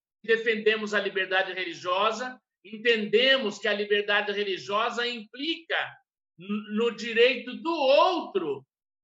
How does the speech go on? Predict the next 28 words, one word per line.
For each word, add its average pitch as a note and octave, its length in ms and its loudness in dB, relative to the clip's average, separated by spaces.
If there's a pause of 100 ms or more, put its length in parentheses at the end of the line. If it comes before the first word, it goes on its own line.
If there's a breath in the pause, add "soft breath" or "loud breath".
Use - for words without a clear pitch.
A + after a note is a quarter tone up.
(120)
é, G#3 720 2
ter C4+ 460 4
os B3 140 -10
mesmos C4 480 -2
direitos A#3+ 440 -2
que C4+ 100 -10
nós, A3+ 400 0 (340)
e A#3 140 -12
não E4+ 220 4
implica C#4+ 760 -2
em C4 200 -4
querer C#4 320 0
suprimir D4+ 840 -4 (280)
ou B3+ 160 2
atacar C4 1000 0 (240)
o A3+ 120 -6
nosso A3+ 480 -6
semelhante, A3 1000 -4 (360)
é, A3 320 0
para B3 400 2
defender C4 640 -2
as G#3 160 -4
nossas E3 420 -10
teses. C3+ 340 -8
O G#3 100 -18
que A#3+ 140 -16
tá C4 140 0
acontecendo B3+ 920 -6